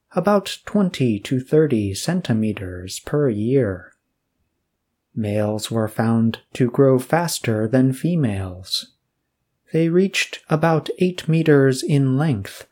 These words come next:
at about thirty years old. At that age, they reach sexual maturity, meaning the fish were able to produce young. Females grew larger than males.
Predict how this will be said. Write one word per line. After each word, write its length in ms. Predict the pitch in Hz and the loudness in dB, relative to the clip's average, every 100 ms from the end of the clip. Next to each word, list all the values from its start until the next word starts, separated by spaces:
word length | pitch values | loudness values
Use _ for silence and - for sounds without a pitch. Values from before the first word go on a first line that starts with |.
| _ _ _ | _ _ _
at 140 | 175 190 | 0 2
about 420 | 196 226 202 - | 2 0 -2 -4
thirty 440 | - 165 143 131 | -2 2 4 2
years 600 | 110 98 107 107 101 101 | -2 -2 -2 -2 -4 -4
old. 480 | 120 117 104 101 - _ _ _ _ _ _ _ _ _ _ - | -2 -2 -2 -8 -12 _ _ _ _ _ _ _ _ _ _ -8
At 240 | 104 - | -6 -2
that 220 | 127 151 | 0 2
age, 500 | 147 123 135 151 - _ _ _ | 2 2 2 -2 -8 _ _ _
they 180 | - 156 | 0 2
reach 460 | 156 160 156 - - - | 4 2 0 -6 -8 -16
sexual 680 | - 175 165 - 165 156 151 | -4 -4 -2 -2 2 2 4
maturity, 1000 | 151 147 - 175 143 110 95 92 85 _ _ _ _ - | 2 -2 0 4 4 4 -2 -4 -10 _ _ _ _ -4
meaning 360 | 151 151 156 | 0 2 2
the 200 | 143 143 | 2 0
fish 480 | 139 - 165 - - | 2 0 0 0 -2
were 180 | 147 143 | 2 2
able 500 | 190 156 139 131 127 | 2 4 4 4 0
to 220 | - - | -2 -2
produce 580 | 156 151 143 160 147 - | 2 2 4 2 0 0
young. 520 | 165 156 107 95 92 _ _ _ _ _ _ _ _ | 0 2 -2 -6 -12 _ _ _ _ _ _ _ _
Females 800 | - 147 160 110 107 127 139 | 0 2 4 2 2 0 -4
grew 420 | - 160 160 160 156 | -4 2 4 4 2
larger 540 | 165 196 180 117 113 | 2 2 2 0 2
than 260 | 110 107 107 | 0 -2 0
males. 760 | 120 139 113 139 165 - - | -2 -2 -2 -6 -6 -10 -14